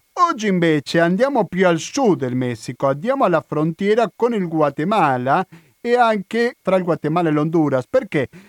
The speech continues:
Perché la settimana scorsa è partita una nuova carovana, vi ricordate? Quella del duemiladiciotto, della quale abbiamo parlato tanto, questo gruppo di migranti che passavano dal, dall'Honduras al Guatemala e poi dal Guatemala al Messico con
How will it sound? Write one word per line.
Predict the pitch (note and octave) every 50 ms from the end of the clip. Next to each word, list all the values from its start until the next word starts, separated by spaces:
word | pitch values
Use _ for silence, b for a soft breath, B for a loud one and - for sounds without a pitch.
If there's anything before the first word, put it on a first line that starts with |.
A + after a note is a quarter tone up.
| B B _ _
Perché | - D#4 D#4+ C4+ - - A#3+ G#3+ G#3+ -
la | A3 F3+ G3 B3 C4+
settimana | B3+ - - F3+ - F#3 E3+ E3+ F3 E3 E3+
scorsa | D#3+ - - - A#3+ G#3 E3+ D#3 C#3+ - - D#3+ E3 -
è | - A3 G#3+
partita | - - F3 E3 D#3+ - - A3 G3+ F3 - _ F#3+ F3 F3 - _
una | G#3 G#3 A3 G3 F#3
nuova | F3+ F3+ F#3+ G3 G3 G3 G3 G#3 G#3 F#3+ -
carovana, | - D#3+ D#3+ E3 G3 A3+ B3+ A3 F3 D3+ C3+ C3 B2+
vi | B2+ C#3
ricordate? | C#3+ D#3+ D#3+ - G3+ A3 C4 A#3 F3+ D3+ - C#3
Quella | - - D#3 D#3 D3+
del | C#3+ C#3+ C#3
duemiladiciotto, | C3+ C#3+ C#3 D3 D3 D3 C3+ C#3 C3 - - G#3+ B3 A3+ F3 - D#3+ C3+ -
della | - D3 D3 C#3
quale | - D#3+ D#3+ D#3+ D#3 C#3+ C#3 C#3 C#3
abbiamo | C3 C3+ C#3+ C#3+ D3 C#3
parlato | - C#3+ C3+ C#3 C#3 C3 - C#3
tanto, | - - A3+ A3 F#3+ E3 D3 - C3+ - _
questo | _ - C#3+ - - C#3+
gruppo | C#3 E3 G#3 B3 B3 F#3 - D#3 C#3+ C3 - _
di | - C#3 C#3+
migranti | C#3+ D3 C#3+ D#3 F#3+ A#3+ B3 A#3+ G3+ E3 - D#3 C3+ -
che | - D3 D3 D3 D3 - -
passavano | - C#3+ C#3+ - - G3+ A3+ A3 G3 E3 C#3+ C3+
dal, | C3 C3+ C3 C3 C3 B2+ B2+
dall'Honduras | B2+ C3+ B2+ B2+ C3+ C3+ D3 D3+ F#3+ G3+ F#3 D3+ - -
al | C3+ B2+
Guatemala | C#3 F3+ - - C#3 D#3 G3 G#3+ G#3 F3+ D3
e | C3 A#2+
poi | - D3 C#3+ C#3+
dal | C3+ C3 B2+
Guatemala | B2+ C3+ C3 - C#3 C3+ C#3+ D3 C#3+
al | C#3+
Messico | D3 D#3 E3 F#3 F3+ - G3 F3 - F#3 - -
con | - E3+ F#3+ G#3